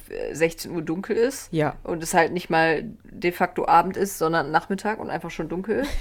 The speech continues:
Speaker 2: <laughs>
Speaker 1: Und dass es halt morgens auch früher hell wird, fand ich auch.
Speaker 2: Voll.
Speaker 1: Ja, und das
Speaker 2: Letzte
Speaker 1: hat mir
Speaker 2: Woche
Speaker 1: live
Speaker 2: war das,
Speaker 1: gegeben.
Speaker 2: ne? Letzte
Speaker 1: Ja.
Speaker 2: Woche. Weißt du, Mittwoch oder Donnerstag?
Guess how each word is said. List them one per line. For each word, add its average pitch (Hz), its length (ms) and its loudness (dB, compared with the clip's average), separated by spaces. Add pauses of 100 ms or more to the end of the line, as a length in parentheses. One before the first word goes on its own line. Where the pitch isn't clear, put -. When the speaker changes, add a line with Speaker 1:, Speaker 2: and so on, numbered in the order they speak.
(160)
Speaker 2:
<laughs> - 340 -6
Speaker 1:
Und 190 180 4
dass 196 140 12
es 208 100 0
halt 175 200 6
morgens 196 340 6
auch 127 160 0
früher 160 320 2
hell 151 300 2
wird, 131 220 -4
fand 147 200 -6
ich 151 160 -8
auch. 117 220 -4
Speaker 2:
Voll. 139 400 4 (1000)
Speaker 1:
Ja, 147 240 -2
und 160 100 -4
das 175 120 4
Speaker 2:
Letzte 190 120 10 (100)
Speaker 1:
hat - 60 -
mir 170 100 6
Speaker 2:
Woche 156 100 6
Speaker 1:
live 156 180 8 (100)
Speaker 2:
war 139 100 0
das, 143 120 -2
Speaker 1:
gegeben. 143 260 0
Speaker 2:
ne? 165 140 -6 (140)
Letzte 190 340 -2
Speaker 1:
Ja. 156 140 2
Speaker 2:
Woche. 160 280 -4 (200)
Weißt 190 300 -2
du, 208 140 -8 (180)
Mittwoch 254 500 -4
oder 277 180 -2
Donnerstag? 151 600 -6